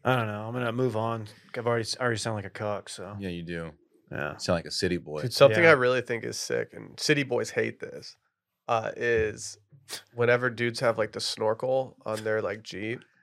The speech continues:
Speaker 3: It's like, dude, I get it, man. I hate when I find myself underwater and my car can't breathe.
Speaker 2: I
Speaker 1: City,
Speaker 2: know.
Speaker 1: city
Speaker 2: It's,
Speaker 1: boys
Speaker 2: it's the
Speaker 1: hate this
Speaker 2: worst.
Speaker 1: one simple trick.
Speaker 2: It's the worst.
Speaker 3: Dude, city boys hate this.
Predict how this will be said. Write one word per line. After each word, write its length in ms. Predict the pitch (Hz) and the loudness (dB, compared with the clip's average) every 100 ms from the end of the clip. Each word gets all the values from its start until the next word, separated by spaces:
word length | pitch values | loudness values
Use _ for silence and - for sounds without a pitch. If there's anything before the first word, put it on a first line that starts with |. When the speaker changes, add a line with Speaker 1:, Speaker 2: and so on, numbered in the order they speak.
| _ _ - | _ _ -12
Speaker 3:
It's 140 | 123 | 2
like, 160 | 127 117 | 2 2
dude, 160 | 123 120 | 2 4
I 80 | 135 | 4
get 260 | 117 120 | 2 2
it, 140 | 110 110 | 2 2
man. 180 | 110 | 2
I 60 | 123 | 2
hate 260 | - 139 151 | 2 0 2
when 100 | 135 | 0
I 60 | |
find 260 | 117 123 120 | 2 2 2
myself 300 | 120 120 107 | 2 0 -2
underwater 580 | 120 117 110 107 110 107 | 0 2 4 4 4 2
and 100 | 104 | 0
my 100 | 104 | -4
car 280 | - 110 110 | 0 2 2
can't 300 | 110 101 101 | 0 -4 -4
breathe. 380 | 101 101 104 117 | -8 -6 -8 -4
Speaker 2:
I 40 | |
Speaker 1:
City, 260 | - 156 156 | 4 6 6
Speaker 2:
know. 220 | 90 87 104 | 4 -2 0
Speaker 1:
city 260 | - 180 | 6 8
Speaker 2:
It's, 60 | 196 | 10
Speaker 1:
boys 180 | 175 143 | 10 8
Speaker 2:
it's 60 | 117 | 6
the 60 | 127 | 4
Speaker 1:
hate 120 | 92 | 4
this 140 | 117 | 2
Speaker 2:
worst. 80 | 92 | 2
Speaker 1:
one 220 | 113 123 | 2 2
simple 380 | 120 127 110 107 | 0 0 -2 -4
trick. 480 | - 110 98 - - _ _ | -4 -4 -4 -6 -20 _ _
Speaker 2:
It's 160 | 110 - | -4 0
the 80 | 101 | 0
worst. 500 | 78 85 92 78 147 | 0 -2 -2 -4 -6
Speaker 3:
Dude, 200 | 143 131 | -8 -8
city 220 | - 147 156 | -2 0 4
boys 260 | 143 135 | 4 2
hate 320 | - 135 147 - | -2 -8 -8 -10
this. 400 | - - - | -16 -12 -14